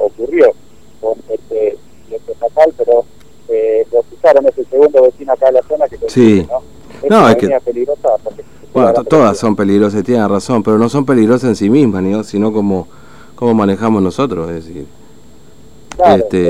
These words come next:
Speaker 1: ese es el
Speaker 2: porque por más lomo de burro que le ponga, Matías Semáforo, no te garantiza que esto no, no pase o que la gente no circula a alta velocidad.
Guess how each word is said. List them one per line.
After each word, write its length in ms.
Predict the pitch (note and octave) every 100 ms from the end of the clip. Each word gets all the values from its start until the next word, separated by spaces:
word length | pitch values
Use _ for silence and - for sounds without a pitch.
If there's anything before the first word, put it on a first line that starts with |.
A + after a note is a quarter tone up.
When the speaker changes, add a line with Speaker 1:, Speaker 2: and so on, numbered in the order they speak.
| E2
Speaker 1:
ese 100 | C#3
es 140 | -
el 220 | A#2+ G#2+ - - - - -
Speaker 2:
porque 260 | A2+ A2+
por 180 | A2+ A#2
más 180 | C#3+ D#3+
lomo 240 | D3 D3
de 60 | B2+
burro 300 | B2+ C3+ A2+
que 80 | G2
le 100 | F#2
ponga, 420 | - A#2+ G#2+ F#2
Matías 400 | F2+ F2 G#2 G2
Semáforo, 720 | - F2+ G#2 G2 - - - - - - - - - -
no 140 | A#2
te 100 | B2
garantiza 640 | A2 F#2+ F#2 G#2 A#2+ A2+
que 100 | F2+
esto 180 | G2 G2+
no, 300 | F2+ F2 E2
no 140 | E2+ D#2+
pase 340 | A2+ G#2+ F#2
o 60 | D#2
que 100 | F2
la 80 |
gente 300 | E2+ G#2 G2+
no 100 | G2
circula 380 | G2 G2 - G2
a 20 |
alta 180 | F#2 F#2+
velocidad. 600 | F#2 F2 E2 F#2 A#2 G#2